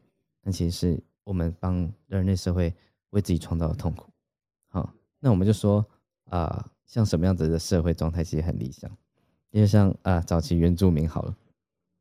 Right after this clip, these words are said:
就是你今天是一个部落的勇士，跟一群男勇士出去打猎，那有的人特别会打，打到路特别大，有的人只能打到一只小白兔，但无论谁打到的那个，的猎物回来，大家都是整个部落共享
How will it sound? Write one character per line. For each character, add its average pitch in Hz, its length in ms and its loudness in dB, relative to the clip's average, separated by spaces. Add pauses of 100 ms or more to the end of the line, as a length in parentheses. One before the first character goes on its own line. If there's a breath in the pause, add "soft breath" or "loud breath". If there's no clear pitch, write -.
(520 loud breath)
就 147 100 4
是 135 180 4
你 87 140 4
今 104 140 0
天 101 60 4
是 107 120 0
一 95 40 2
个 87 100 -2
部 98 180 2
落 90 160 2
的 80 100 0
勇 76 220 -2
士， 80 260 -2 (140)
跟 92 180 0
一 110 40 4
群 90 180 -2
男 85 180 0
勇 87 160 0
士 - 140 -4
出 87 160 -2
去 87 100 -2
打 - 260 -4
猎， 82 180 -4 (580)
那 123 80 4
有 101 100 8
的 90 120 2
人 85 100 2 (340)
特 113 140 2
别 90 100 2
会 95 140 4
打， - 260 -6 (140)
打 90 100 -4
到 95 220 4
路 95 240 2
特 92 140 0
别 80 120 -6
大， - 280 -4 (300 soft breath)
有 95 100 0
的 95 80 4
人 90 80 2
只 87 80 -2
能 98 100 0
打 82 160 -2
到 90 140 2
一 92 40 2
只 90 120 -2
小 82 160 -2
白 76 180 -2
兔， 85 240 0 (420)
但 139 180 6
无 110 180 4
论 120 160 8
谁 90 240 -2
打 82 220 -6
到 92 180 2
的 82 100 2
那 90 140 2
个， 85 280 -2 (460 soft breath)
的 87 160 0
猎 92 220 2
物 87 160 0
回 87 260 -2
来， 80 180 -2
大 107 160 0
家 98 60 2
都 98 160 0
是 92 200 0
整 87 240 -6
个 85 100 0
部 92 180 -2
落 90 140 2
共 85 220 0
享 78 200 -6